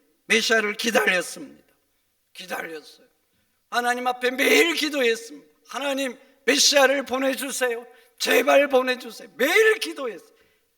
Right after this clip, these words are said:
그렇게 보내려고. 그리고 메시아가 오셨습니다. 그래서 오늘 본문 봐보세요. 기다린 메시아가 오셨다는 소식을 듣고 예루살렘에 퍼졌어요. 삼 절, "헤롯과 온 예루살렘이 듣고 소동했다." 그럽니다. 소동했다 그래요.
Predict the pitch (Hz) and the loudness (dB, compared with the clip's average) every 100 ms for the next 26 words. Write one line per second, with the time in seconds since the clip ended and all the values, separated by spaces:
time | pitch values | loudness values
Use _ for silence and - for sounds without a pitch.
0 | _ _ _ _ _ _ 220 175 - 220 | _ _ _ _ _ _ -6 -6 -4 -6
1 | - 180 180 165 143 - - _ _ _ | -4 -8 -8 -8 -12 -16 -20 _ _ _
2 | _ - 262 254 247 233 233 233 220 196 | _ -4 -4 0 2 2 2 0 -6 -6
3 | 185 156 170 - - - _ _ _ - | -12 -12 -14 -20 -20 -20 _ _ _ -2
4 | 277 254 254 262 247 240 233 233 220 196 | -2 2 2 2 2 -2 -2 -6 -10 -12
5 | 190 185 196 - - 226 233 226 233 226 | -14 -20 -20 -20 -12 0 0 2 0 0
6 | 226 233 220 233 226 - _ 214 202 240 | 0 -2 -2 -4 -6 -20 _ -4 -2 -2
7 | 240 233 233 233 226 226 220 226 226 226 | 0 -2 -2 -4 -4 -4 -6 -6 -2 2
8 | 226 233 233 226 220 220 233 220 208 180 | 2 2 0 0 -2 -6 -8 -8 -8 -8
9 | 151 - 285 285 277 196 - - - _ | -12 -4 -2 4 6 6 2 -16 -20 _
10 | _ 233 226 220 - 220 214 220 220 220 | _ 0 0 0 -4 -4 2 4 4 2
11 | 214 214 214 208 208 202 202 190 190 196 | -2 -6 -6 -6 -8 -8 -10 -12 -14 -14
12 | 180 220 208 170 165 - 139 131 123 - | -12 -12 -10 -10 -10 -12 -14 -14 -20 -20
13 | _ _ - 415 392 285 214 _ _ _ | _ _ -20 -20 -20 -20 -20 _ _ _